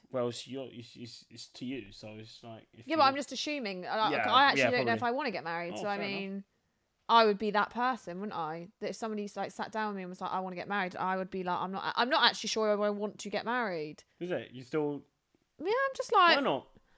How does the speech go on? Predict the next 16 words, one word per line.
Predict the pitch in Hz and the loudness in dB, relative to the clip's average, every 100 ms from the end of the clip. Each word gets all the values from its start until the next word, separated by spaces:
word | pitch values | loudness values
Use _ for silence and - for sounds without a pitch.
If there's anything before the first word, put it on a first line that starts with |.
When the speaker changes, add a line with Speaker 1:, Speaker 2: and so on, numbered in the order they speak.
| - | 6
Speaker 2:
my | 466 | 8
mum | 494 415 | 8 6
and | |
dad | 427 466 330 | 6 8 6
aren't | 233 | 8
married. | 254 294 339 | 8 8 4
They've | 359 | 0
been | 320 | 2
together, | 320 311 | 2 6
like, | 311 269 | 6 6
thirty-five | 320 311 - 302 302 | 6 4 2 0 0
years. | 339 403 285 190 196 | 0 0 2 0 0
Like, | 269 269 262 254 | 2 4 4 2
Speaker 1:
Do | 214 | 0
you | |
think, | 208 262 | 2 2